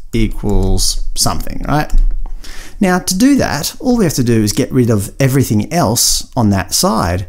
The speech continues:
So for example, here we have a three. So to get rid of that, all we have to do is subtract three,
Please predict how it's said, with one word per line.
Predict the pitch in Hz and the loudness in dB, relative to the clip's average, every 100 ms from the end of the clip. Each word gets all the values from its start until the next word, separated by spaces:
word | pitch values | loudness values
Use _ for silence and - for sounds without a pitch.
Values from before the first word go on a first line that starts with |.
| - - - | -12 -16 -10
So | - 151 | -4 0
for | 180 | 2
example, | 147 160 123 | 2 0 0
here | 117 156 156 110 | -2 2 2 2
we | 110 | 2
have | 104 | 0
a | 92 | 0
three. | - 135 104 - 196 208 - - - - - - - | -4 -2 -4 0 2 2 -2 -8 -8 -6 -10 -12 -6
So | - 131 113 | 0 2 0
to | 113 - | 0 -2
get | 185 - | -2 0
rid | 143 196 | 0 2
of | 147 - | 0 -4
that, | - 120 - - | -6 -6 -8 -4
all | 208 | 0
we | 185 | 2
have | 151 | 2
to | - 113 | 0 0
do | 120 101 | 2 2
is | 92 | 2
subtract | - 107 - - 104 - - | 0 -2 -2 -2 -2 -4 -10
three, | - 170 220 190 92 98 | -6 0 2 2 0 -4